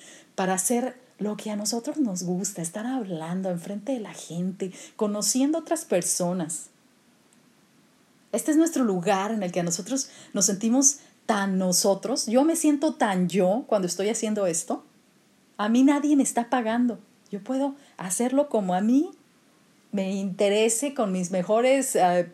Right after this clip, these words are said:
intenciones para que les lleguen a ustedes. ¿Y qué pasa?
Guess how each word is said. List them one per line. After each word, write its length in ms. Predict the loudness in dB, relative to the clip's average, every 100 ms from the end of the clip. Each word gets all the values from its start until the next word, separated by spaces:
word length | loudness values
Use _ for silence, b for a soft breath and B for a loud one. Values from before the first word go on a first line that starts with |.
| -6
intenciones 960 | -2 0 2 2 0 0 2 2 0
para 240 | -2 -4 -2
que 80 | -2
les 180 | -2
lleguen 280 | -2 -2 -2
a 80 | -2
ustedes. 580 | -2 -2 -6 -8 -12 -14 _ _ B B B B B B
¿Y 80 | -2
qué 120 | 0
pasa? 420 | 2 2 2 -2